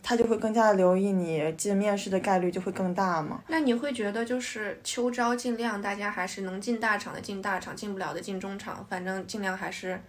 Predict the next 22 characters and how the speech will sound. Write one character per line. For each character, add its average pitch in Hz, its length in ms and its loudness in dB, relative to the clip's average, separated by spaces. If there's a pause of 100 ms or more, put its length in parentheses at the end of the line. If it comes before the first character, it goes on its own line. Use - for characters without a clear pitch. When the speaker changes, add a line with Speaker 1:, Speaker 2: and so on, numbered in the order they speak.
(380)
Speaker 1:
我 226 140 4
觉 233 140 8
得 302 140 10
肯 247 120 6
定 233 140 10
是 240 140 8
能 202 180 6
进 233 160 8
大 226 140 8
厂， 190 200 2
肯 196 120 2
定 196 100 4
是 202 60 2
进 214 180 0
大 208 180 8
厂 208 220 -2
嘛， 160 160 0
大 226 180 6
平 196 220 2
台 185 220 2
肯 180 160 -4
定， 180 200 0